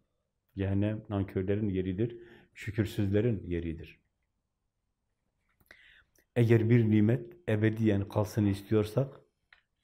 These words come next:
devam etsin istiyorsak, yapmamız gereken şükretmektir. Şükredilmeyen hiçbir nimet kalıcı değildir, o biter.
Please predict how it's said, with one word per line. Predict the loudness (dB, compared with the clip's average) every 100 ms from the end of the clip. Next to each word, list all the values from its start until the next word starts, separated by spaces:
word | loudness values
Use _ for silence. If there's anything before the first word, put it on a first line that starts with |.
| -6
devam | 2 6 6 4
etsin | 0 -2 -4
istiyorsak, | -4 -6 -2 -2 -2 -6 -8 -12 _ _ -8
yapmamız | -6 -2 0 0 0
gereken | 0 -2 -4 -8
şükretmektir. | -2 -2 -2 -6 -6 -8 -10 -14 -20 _ _ _ _ _ _ _ _ _ _ _ _ _ _ -8
Şükredilmeyen | -2 2 4 4 4 4 4 4 0 -2
hiçbir | -2 0 4 4 4
nimet | 2 2 0 -2
kalıcı | 0 0 0 0 4
değildir, | 4 2 0 -4 -6 _ -2
o | 0 0
biter. | -4 -8 -12